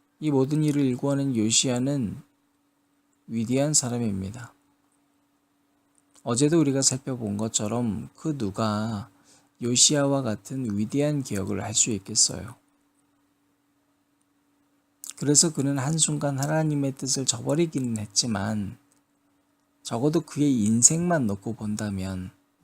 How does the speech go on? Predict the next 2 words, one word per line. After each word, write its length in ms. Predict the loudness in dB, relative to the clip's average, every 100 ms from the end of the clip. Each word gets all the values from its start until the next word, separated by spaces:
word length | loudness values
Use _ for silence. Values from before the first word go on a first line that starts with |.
| _ _ _ _ _
하나님께서는 1000 | -8 -4 -4 -2 0 0 0 0 -2 -4 -10 _ _ _ _
그를 400 | -8 -4 -2 -2